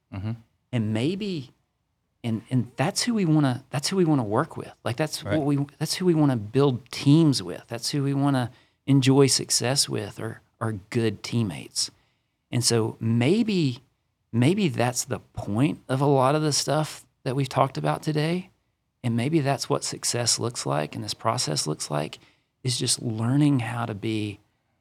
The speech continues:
Speaker 2: um, a better teammate.
Speaker 1: Mm-hmm.
Speaker 2: But then I also think that maybe success is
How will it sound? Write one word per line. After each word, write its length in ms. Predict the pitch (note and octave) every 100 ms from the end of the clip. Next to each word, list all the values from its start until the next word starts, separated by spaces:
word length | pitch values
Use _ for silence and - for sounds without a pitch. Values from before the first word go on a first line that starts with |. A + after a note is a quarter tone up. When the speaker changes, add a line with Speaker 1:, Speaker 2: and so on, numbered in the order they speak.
| _ _
Speaker 2:
um, 300 | A2+ G#2 F#2+ -
a 60 | G#2
better 560 | F#2 - - A2+ C3 B2
teammate. 600 | - - A2+ C#3+ A#3+ - _ _ _ -
Speaker 1:
Mm-hmm. 220 | G2 F#2 F#2 _ _ _ _
Speaker 2:
But 160 | - C#3+
then 260 | D3+ D3 C3+
I 180 | C3+ A2+
also 480 | B2+ F#3+ - G3+ D#3
think 500 | C#3+ B2+ B2+ - - _ _ _
that 180 | C3 B2
maybe 460 | C3 B2 C#3 C#3+ B2+
success 720 | - C#3 - B2+ B2 A#2 - -
is 380 | A2 A2+ -